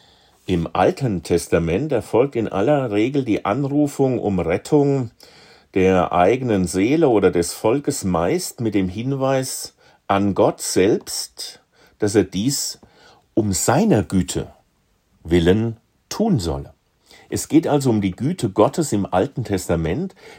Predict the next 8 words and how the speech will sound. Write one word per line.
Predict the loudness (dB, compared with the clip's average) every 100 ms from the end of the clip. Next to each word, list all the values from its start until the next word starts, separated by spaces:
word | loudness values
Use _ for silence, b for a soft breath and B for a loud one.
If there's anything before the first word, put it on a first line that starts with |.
| B
die | -4
Gott | 0 0 0 -2
dem | -2
Volk | 0 0 0 -4
Israel | -6 -2 0 2
und | 2
den | 0 -2
Juden | 0 0 0 0 -2